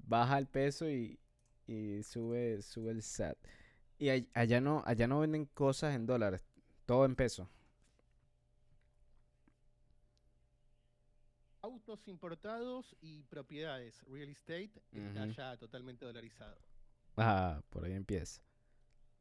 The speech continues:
Speaker 2: Y todo lo que es business to business, tipo, no sé, tengo muchos amigos del sector textil y todos ya venden en, en dólares directamente. Por aparte es muy difícil trabajar con los pesos. Yo tengo que planif-, proyectar cuánto voy a facturar este año y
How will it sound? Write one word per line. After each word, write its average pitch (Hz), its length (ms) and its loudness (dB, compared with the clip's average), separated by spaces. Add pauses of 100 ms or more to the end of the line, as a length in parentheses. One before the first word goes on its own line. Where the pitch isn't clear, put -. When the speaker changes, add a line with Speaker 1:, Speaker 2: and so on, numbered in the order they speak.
(140)
Speaker 2:
Y 151 240 -16
todo 196 180 -6
lo 185 140 -8
que 175 120 -14
es 156 80 -16
business 185 300 -12
to 147 140 -12
business, 143 560 -12
tipo, 120 580 -16
no 117 100 -20
sé, 127 180 -18
tengo 143 180 -14
muchos 156 240 -14
amigos 151 300 -10
del 131 120 -14
sector 143 300 -14
textil 175 540 -14 (760)
y 110 380 -18
todos 143 360 -10
ya 127 120 -8
venden 120 340 -12
en, 110 200 -18
en 117 140 -18
dólares 113 340 -14
directamente. 107 640 -18 (600)
Por 160 100 -10
aparte 233 220 -8
es 185 40 -8
muy 190 120 -8
difícil 120 640 -16
trabajar 120 300 -12
con 117 100 -12
los 113 100 -16
pesos. 110 360 -18
Yo 139 80 -14
tengo 147 140 -12
que 120 260 -12 (480)
planif-, 123 340 -14
proyectar 175 560 -10
cuánto 175 360 -14
voy 151 180 -10
a 143 160 -8
facturar 139 420 -12
este 156 220 -14
año 185 360 -12
y 104 320 -18